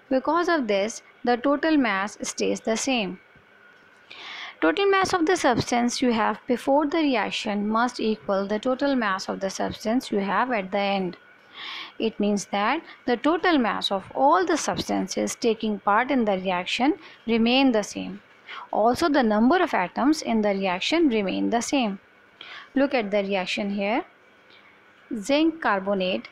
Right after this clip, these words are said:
Z N C O three, is a reactant, gives two compounds, carbon dioxide, C O two, and zinc oxide, Z N O.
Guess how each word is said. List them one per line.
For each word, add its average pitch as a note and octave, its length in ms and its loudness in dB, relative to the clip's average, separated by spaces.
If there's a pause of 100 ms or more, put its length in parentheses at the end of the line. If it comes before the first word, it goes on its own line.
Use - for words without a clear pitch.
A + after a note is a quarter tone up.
(120)
Z A#3+ 240 2
N C#4 160 2
C B3 220 -2
O G#3 80 2
three, A3 340 -2 (120)
is G#3+ 140 -2
a G#3 100 2
reactant, F#3+ 640 -2 (400)
gives B3+ 360 2 (120)
two D#4 160 2
compounds, G#3 800 0 (260)
carbon C#4 380 2
dioxide, F#3+ 640 -2
C G3+ 220 -6
O F#3+ 120 0
two, C4+ 300 -2 (280)
and A3 260 0
zinc D4+ 260 2
oxide, F#3+ 640 -2
Z G3 300 -2
N A3 180 -2
O. A3 300 2